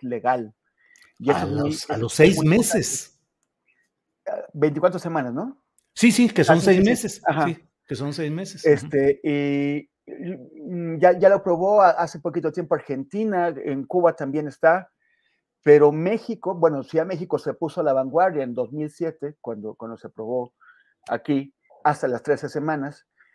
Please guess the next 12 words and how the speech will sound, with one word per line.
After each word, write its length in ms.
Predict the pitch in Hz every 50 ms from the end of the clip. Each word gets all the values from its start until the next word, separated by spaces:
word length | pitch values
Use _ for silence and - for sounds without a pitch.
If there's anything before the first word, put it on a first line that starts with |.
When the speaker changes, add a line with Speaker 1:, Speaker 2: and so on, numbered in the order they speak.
| _ _ _
Speaker 1:
pero 120 | - 131 135
después 500 | 135 139 139 135 _ - 180 180 170 160
vino 300 | 151 175 170 175 170 160
esta 280 | 165 165 156 - - 170
ofensiva 680 | 160 160 - 135 127 120 - - 165 160 156 147 131 127 -
tremenda 600 | 123 120 120 131 135 143 147 151 139 131 123 120
en 100 | 120 120
los 200 | 120 123 113 -
estados 480 | 135 120 _ - 147 143 139 147 127 -
para, 400 | _ - 127 123 120 120 117 -
para 320 | - 117 120 120 120 110 -
anular 480 | - 127 135 135 127 127 139 143 135